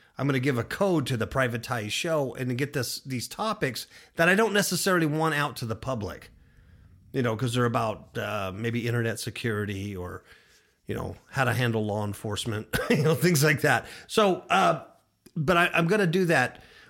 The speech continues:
But in the meantime, um, you know, if you haven't read, uh,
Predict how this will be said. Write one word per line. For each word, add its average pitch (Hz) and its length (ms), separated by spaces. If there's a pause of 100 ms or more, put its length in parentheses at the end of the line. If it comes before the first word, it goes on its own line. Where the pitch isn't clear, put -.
But 175 140
in 214 100
the 208 80
meantime, 160 800 (320)
um, 120 420 (920)
you 143 80
know, 131 180
if 135 140
you 139 80
haven't 131 320
read, 123 340 (540)
uh, - 220